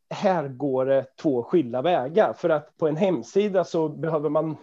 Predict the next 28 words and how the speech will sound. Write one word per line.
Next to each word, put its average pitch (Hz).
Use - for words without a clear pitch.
på 151
väldigt, 156
väldigt 135
många 135
hemsidor 135
först -
lära 131
sig 139
om 139
hela 135
historien 165
bakom 170
den 185
här 131
optiken. 135
Att 131
det 151
här 202
är 196
vi, 156
vi 151
har 170
funnits 175
här 151
och 151
hon 185
heter, 170
eh, 156